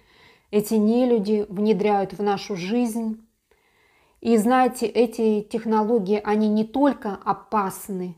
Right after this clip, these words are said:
для человечества, опасны для здоровья и вообще для жизни,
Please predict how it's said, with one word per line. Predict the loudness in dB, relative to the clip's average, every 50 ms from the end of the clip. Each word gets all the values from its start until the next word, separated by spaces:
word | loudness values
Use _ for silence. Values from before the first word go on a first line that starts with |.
| _ -10
для | -6 -2 0 0 0
человечества, | -2 -2 -2 0 0 2 2 2 2 2 0 -2 -6 -10 -12 _ -14 -12 -12 -14 -12 -12
опасны | -12 -10 -8 -6 -6 -6 -6 -8 -8 -6
для | -4 -2 0 0 0
здоровья | 0 0 0 0 0 0 0 0 0 0 0 0 -2 -6 -6 -6 -10 _ _
и | -6 -4
вообще | -2 -2 -2 -2 -6 -8 -6 -4 -4
для | -2 0 2 2 2 2 0
жизни, | -2 -4 -4 -2 -2 -2 -2 -2 -4 -6 -6 -8 -12